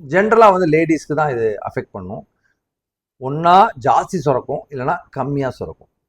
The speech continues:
கம்மியா சுரந்தா வெயிட் ஜாஸ்தி போட்டுட்டே இருக்கும். அதுக்கு பேரு ஹைப்போதைராய்டிசம்னு பேரு. So, இந்த மாதிரி மக்களுக்கு நம்ம என்ன செய்வோம் ஃபர்ஸ்ட் அப்படின்னா, டெஸ்ட் பண்ணுவோம். So, தைராய்டு பெருசா இருக்காது, just வந்து தைராய்டு சுரப்பி ஒண்டி கம்மியா சுரக்கும்.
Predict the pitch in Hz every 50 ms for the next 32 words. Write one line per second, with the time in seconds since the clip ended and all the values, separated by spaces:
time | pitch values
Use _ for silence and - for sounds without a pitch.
0 | _ _ _ - 160 185 233 285 302 285 262 214 156 - 156 139 135 135 156 190
1 | 190 - - 127 151 175 196 165 - 151 - - 120 123 123 - - 127 104 -
2 | 117 113 113 104 - 107 110 113 117 117 110 110 - - _ _ _ _ _ -
3 | 113 123 120 - - 160 170 175 143 - 135 131 - - - - 160 160 156 156
4 | - 127 117 110 110 110 107 101 95 104 98 98 101 104 - - 82 - _ _
5 | _ _ _ _ _ _ _ _ _ - 208 214 214 214 214 240 262 285 262 262
6 | 262 254 247 202 175 156 151 147 - 202 185 160 - - 165 196 - - 156 139
7 | 139 135 135 156 190 165 - 147 139 135 143 135 - 127 120 - - - 135 110
8 | 104 107 104 123 - - _ _ _ - 170 160 - - - 131 101 87 82 76
9 | _ _ _ _ _ _ _ _ _ _ _ - 196 180 165 - - - - -
10 | 135 143 156 170 190 208 196 - - 165 170 180 147 196 180 160 - 139 123 113
11 | 107 135 147 - _ 135 147 156 147 - - 190 165 165 196 214 214 180 160 175
12 | 185 190 190 156 - - 151 156 180 180 180 190 170 160 165 170 190 220 - 156
13 | 143 147 151 151 139 - 120 107 98 - - 107 -